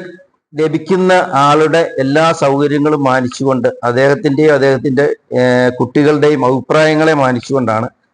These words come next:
ഞങ്ങൾ ആ വീടിൻ്റെ പണി ഭംഗിയായിട്ട് പൂർത്തിയാക്കിയിരിക്കുന്നത്. ഏറ്റവും വലിയൊരു സന്തോഷം എന്ന് പറയുന്നത് വീട് കൈമാറുന്നതിൻ്റെ കുറച്ച് ദിവസം മുമ്പ്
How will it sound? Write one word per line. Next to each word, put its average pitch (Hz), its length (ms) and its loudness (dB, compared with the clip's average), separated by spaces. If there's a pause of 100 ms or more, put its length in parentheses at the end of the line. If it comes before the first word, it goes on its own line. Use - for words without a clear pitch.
ഞങ്ങൾ 127 200 -2
ആ 131 120 4
വീടിൻ്റെ 127 420 2
പണി 117 200 0 (200)
ഭംഗിയായിട്ട് 113 480 0
പൂർത്തിയാക്കിയിരിക്കുന്നത്. 107 840 -2 (680)
ഏറ്റവും 175 340 2
വലിയൊരു 175 360 2
സന്തോഷം 151 380 0
എന്ന് 156 180 0
പറയുന്നത് 131 380 0 (500)
വീട് 160 300 0
കൈമാറുന്നതിൻ്റെ 160 760 2
കുറച്ച് 147 340 -4
ദിവസം 147 300 -2
മുമ്പ് 131 240 0